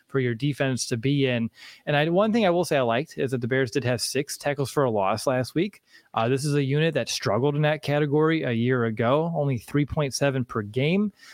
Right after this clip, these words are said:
Um, that is a plus. They only allowed one run of ten or more, which was an exactly ten-yard gain, which is another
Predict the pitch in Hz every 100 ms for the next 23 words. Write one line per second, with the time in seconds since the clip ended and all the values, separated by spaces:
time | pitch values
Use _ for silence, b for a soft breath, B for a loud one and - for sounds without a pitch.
0 | B B - 117 107 104 117 131 143 156
1 | 139 143 180 - 127 131 139 131 120 110
2 | 113 135 120 110 113 175 202 151 117 113
3 | 98 - - 120 139 - 131 127 123 104
4 | 101 117 196 156 120 123 117 107 101 113
5 | 117 131 151 135 - 131 135 131 127 127
6 | 120 113 123 156 139 127 120 110 107 107
7 | 143 151